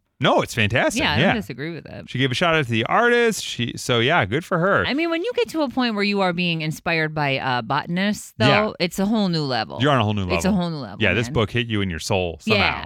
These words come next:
Speaker 2: yeah.
Speaker 1: Yeah,
Speaker 2: 'Cause,
Speaker 1: for
Speaker 2: I
Speaker 1: sure.
Speaker 2: mean, I, I'm looking at, like, you know, maybe Elvis lyrics or, like,
Speaker 1: Yeah, yeah,
Speaker 2: something
Speaker 1: yeah.
Speaker 2: like that. And, I
Speaker 1: Yeah.
Speaker 2: mean, she's coming out of a, a botany, uh,
Speaker 1: A deep cut
Speaker 2: situation.
Speaker 1: book.
Speaker 2: Yeah.
Speaker 1: I don't know how you land on that
Speaker 2: Yeah.
Speaker 1: book. Nonfiction? Jeez. So that's a real book, like, not based in,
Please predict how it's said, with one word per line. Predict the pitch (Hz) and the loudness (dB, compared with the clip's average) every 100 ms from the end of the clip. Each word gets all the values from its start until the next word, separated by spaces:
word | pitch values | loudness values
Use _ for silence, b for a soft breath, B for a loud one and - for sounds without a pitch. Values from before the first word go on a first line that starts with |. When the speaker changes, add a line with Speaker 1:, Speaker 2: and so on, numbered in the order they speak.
| - | -4
Speaker 2:
yeah. | 170 143 | 2 2
Speaker 1:
Yeah, | 90 | 2
Speaker 2:
'Cause, | - 95 | 0 0
Speaker 1:
for | |
Speaker 2:
I | - | 2
Speaker 1:
sure. | - | 2
Speaker 2:
mean, | 185 - | 0 -4
I, | 160 214 | -2 0
I'm | 247 | 2
looking | 208 170 151 | 0 0 -2
at, | 135 | -2
like, | 135 131 | -4 -4
you | 147 | -4
know, | 135 | -4
maybe | 131 127 120 | -2 -4 -4
Elvis | - 185 185 185 - | -2 0 0 -2 -4
lyrics | 175 170 156 151 147 143 - | -4 -2 -2 -2 -4 -6 -6
or, | 117 | 0
like, | 127 | 2
Speaker 1:
Yeah, | 143 | 4
yeah, | 117 | 4
Speaker 2:
something | 107 107 | 4 4
Speaker 1:
yeah. | 101 | 2
Speaker 2:
like | 143 135 | 0 -2
that. | 165 156 135 - | 0 0 0 -2
And, | 139 135 135 | -4 -2 0
I | |
Speaker 1:
Yeah. | 120 | 0
Speaker 2:
mean, | 143 | 0
she's | 135 214 - | -2 -6 -4
coming | 208 160 | -4 -2
out | 131 123 | -2 -4
of | 123 | -4
a, | 127 123 | -6 -6
a | 123 | -6
botany, | 131 139 139 123 120 123 _ _ | -6 -6 -6 -4 -4 -6 _ _
uh, | 139 123 120 | -8 -6 -4
Speaker 1:
A | 117 | -4
deep | - 117 127 | 0 0 2
cut | 123 | 2
Speaker 2:
situation. | 101 104 | 2 2
Speaker 1:
book. | 92 82 - | 2 0 -4
Speaker 2:
Yeah. | 147 165 | 0 2
Speaker 1:
I | 262 | 4
don't | 247 | 2
know | 151 | 2
how | 139 | 2
you | 113 104 | 0 2
land | 104 107 | 2 2
on | 95 | 0
that | 85 | -2
Speaker 2:
Yeah. | 127 | 0
Speaker 1:
book. | 156 101 - _ _ _ _ 139 | 0 -2 -6 _ _ _ _ 0
Nonfiction? | 170 156 175 - 240 277 _ _ _ | 2 2 0 0 0 -2 _ _ _
Jeez. | 139 110 69 - _ | -2 0 -2 -10 _
So | 135 | 2
that's | 165 202 160 | 2 4 2
a | 101 82 - _ - | 2 0 -6 _ 0
real | 120 220 240 | 2 4 4
book, | 143 90 82 - _ - | 4 2 0 -10 _ 0
like, | 113 92 - | 0 0 -4
not | 123 170 170 | 0 0 2
based | 165 - | 0 0
in, | 127 | -2